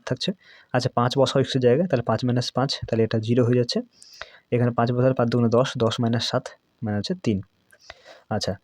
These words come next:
এরপরে তিন বসাও, তাহলে তিন মাইনাস পাঁচ, তাহলে এখানে মাইনাস দুই। এখানে তিন দুগুণে ছয়, মাইনাস সেভেন, মাইনাস ওয়ান। একটা এলিমেন্ট হবে, আর এখানে ওয়ান বসাও একবার, তাহলে ওয়ান মাইনাস ফাইভ, তাহলে মাইনাস ফোর। এখানে ওয়ান বসাও, দুই একে দুই মাইনাস সাত, অর্থাৎ মাইনাস পাঁচ। তাহলে এখানে দেখো,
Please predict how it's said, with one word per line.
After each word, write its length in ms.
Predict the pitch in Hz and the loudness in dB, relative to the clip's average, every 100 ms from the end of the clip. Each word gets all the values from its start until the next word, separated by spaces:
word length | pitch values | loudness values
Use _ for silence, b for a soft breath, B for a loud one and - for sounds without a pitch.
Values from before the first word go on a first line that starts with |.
| b b _ | b b _
এরপরে 260 | 123 127 131 | 2 4 4
তিন 200 | 127 156 156 | 4 4 4
বসাও, 260 | 143 214 | 4 0
তাহলে 300 | - _ 123 117 | -4 _ 0 2
তিন 140 | 147 143 | 2 4
মাইনাস 280 | 135 139 - | 4 2 2
পাঁচ, 200 | 147 175 - - | 0 0 -4 -2
তাহলে 140 | 113 | -2
এখানে 180 | 110 117 | 0 0
মাইনাস 320 | 107 107 120 - | 2 2 0 2
দুই। 140 | 175 233 B B B | -2 -2 B B B
এখানে 220 | 127 143 139 | 0 0 2
তিন 160 | 131 | 2
দুগুণে 220 | 127 127 | 2 2
ছয়, 260 | 131 - 170 196 - | 0 0 -2 -2 -2
মাইনাস 200 | 113 117 - | 0 0 0
সেভেন, 200 | 147 196 | 0 0
মাইনাস 320 | 147 104 101 - | -2 -2 -2 -2
ওয়ান। 160 | 170 185 B B B | -4 -4 B B B
একটা 200 | 123 135 | -2 2
এলিমেন্ট 260 | 127 131 131 | 2 2 0
হবে, 140 | 185 | 2
আর 60 | 165 | 2
এখানে 200 | 135 120 | 4 2
ওয়ান 180 | 110 127 | 2 2
বসাও 240 | 131 - 147 | 0 2 0
একবার, 180 | 185 | 2
তাহলে 240 | 233 - 117 | -2 -2 0
ওয়ান 180 | 110 135 | 0 0
মাইনাস 340 | 127 131 - b b b | 0 -2 -6 b b b
ফাইভ, 240 | - 135 156 - | 0 2 2 0
তাহলে 160 | 123 113 | -2 0
মাইনাস 380 | 107 113 - - | 0 0 -2 -2
ফোর। 140 | 220 240 _ | -2 -2 _
এখানে 200 | 120 120 | -2 0
ওয়ান 120 | 123 127 | 0 0
বসাও, 180 | 139 139 | 0 2
দুই 140 | 127 | 0
একে 160 | 120 117 | 0 0
দুই 160 | 143 | 0
মাইনাস 260 | 151 117 120 | 0 -2 -2
সাত, 220 | - 135 - _ B B B _ | 0 -2 -2 _ B B B _
অর্থাৎ 180 | - 127 | -2 -2
মাইনাস 260 | 107 107 - | -2 -4 -8
পাঁচ। 140 | 101 - | -14 -8
তাহলে 140 | - 117 | -2 0
এখানে 180 | 147 131 | 2 2
দেখো, 200 | 120 | 0